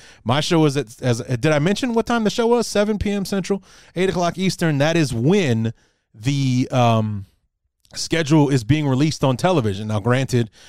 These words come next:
with all the leaks and all that kind of stuff, we'll know about ninety percent of the schedule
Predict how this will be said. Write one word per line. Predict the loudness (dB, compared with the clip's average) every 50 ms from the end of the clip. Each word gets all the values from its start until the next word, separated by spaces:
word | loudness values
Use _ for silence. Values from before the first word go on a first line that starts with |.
| -20 -20 -20 -6 -2
with | 0 2 2
all | 4 4 2 2
the | 2 2
leaks | 2 2 2 0 0 -2 -6 -4 -2
and | 0 0
all | 2 2 0
that | -2 -2
kind | -2 -2 -2 -2
of | -2
stuff, | -2 0 0 0 0 0 2
we'll | 2 2 2 2
know | 2 4 4 4 4 2
about | 2 0 -2 -4
ninety | -4 -4 -2 -2 -2 0 -2 -2
percent | -2 -2 -2 -2 -2 -2
of | -2 -4
the | -6
schedule | -4 -2 -2 -2 0 2 2 2 0 0